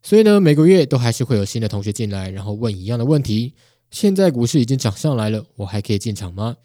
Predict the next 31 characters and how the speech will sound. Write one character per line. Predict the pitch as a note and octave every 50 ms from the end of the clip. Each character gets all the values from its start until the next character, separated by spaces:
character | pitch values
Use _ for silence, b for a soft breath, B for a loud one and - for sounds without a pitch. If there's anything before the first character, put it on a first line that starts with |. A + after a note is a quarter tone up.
| _ _ _ _ _ _ _ _
而 | - D#3+
当 | F3 G#3+ A3
同 | F3+ F3+ F#3+
学 | F3+ -
们 | F3+ E3+ E3 D#3
提 | - E3
出 | D#3 D3 F3+ E3
这 | E3 E3
个 | D#3+
问 | D#3+ E3+ D#3+
题 | B2+ C3
之 | A#2+ B2+ D3
后， | C#3+ - D3 C3+ A#2
我 | G#2+
们 | G#2 G#2 G#2 G2+
一 | G2+ G2+ A2
样 | C#3 E3+ F3 D#3 -
是 | - - B2
拿 | A2 G#2 G2+ G2+
出 | G#2 - A2 G#2+
刚 | G#2+ A2+ G#2+
刚 | G#2+ A2 A2
那 | G#2+ G#2+
段 | G2+ G#2+ G2+
数 | G2+ - - F3+ D#3
据 | C#3+ F3 D3
来 | A#2 A2 G#2+
说 | - - C3 A#2
服 | G2+ - G#2
大 | A#2+ A#2 A2
家。 | G#2 - B2+ C3 C#3 D3+